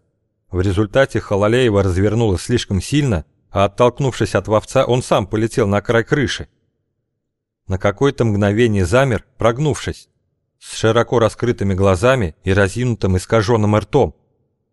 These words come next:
Тяжёлый обрез, продолжая двигаться по инерции, увлекал за собой.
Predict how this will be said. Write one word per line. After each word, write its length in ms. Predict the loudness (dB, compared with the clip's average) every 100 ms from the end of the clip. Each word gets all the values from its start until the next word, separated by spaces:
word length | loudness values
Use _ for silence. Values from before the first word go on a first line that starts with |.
| _ _ _
Тяжёлый 480 | _ -4 0 2 2
обрез, 340 | 2 2 2 2
продолжая 540 | 0 2 2 2 0
двигаться 480 | 2 0 -2 -4 -4
по 140 | 0
инерции, 560 | 2 2 0 -2 -4 -4
увлекал 500 | -2 0 0 2 2
за 100 | 0
собой. 500 | 0 0 0 -4 -4